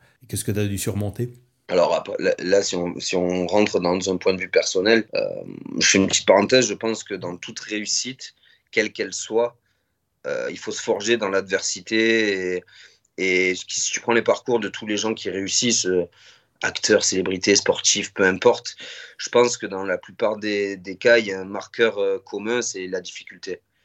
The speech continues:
Speaker 1: Mhm.
Speaker 2: Parce que tu peux pas réussir, je pense, maintenant avec le recul, d'autant plus,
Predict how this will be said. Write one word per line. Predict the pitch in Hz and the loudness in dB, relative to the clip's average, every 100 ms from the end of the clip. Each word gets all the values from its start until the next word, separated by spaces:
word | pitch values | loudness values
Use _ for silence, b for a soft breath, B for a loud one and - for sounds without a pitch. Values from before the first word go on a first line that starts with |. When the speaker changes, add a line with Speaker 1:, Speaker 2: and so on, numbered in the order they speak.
| _ _ | _ _
Speaker 1:
Mhm. | 123 113 | -20 -6
Speaker 2:
Parce | - - | -4 -4
que | - 107 110 107 | 0 2 4 4
tu | - - | 2 -6
peux | 92 | -8
pas | - 110 110 107 | 0 4 4 4
réussir, | 101 98 - 113 107 | -2 -4 -2 -2 -2
je | 98 | -4
pense, | 87 104 107 - | -2 -2 -2 -2
maintenant | 92 92 101 101 | -2 -2 0 2
avec | 98 - | 0 -2
le | 98 | -2
recul, | 95 - 113 104 | -2 0 -2 0
d'autant | 95 92 | 0 -2
plus, | 90 113 117 - | -4 -2 0 0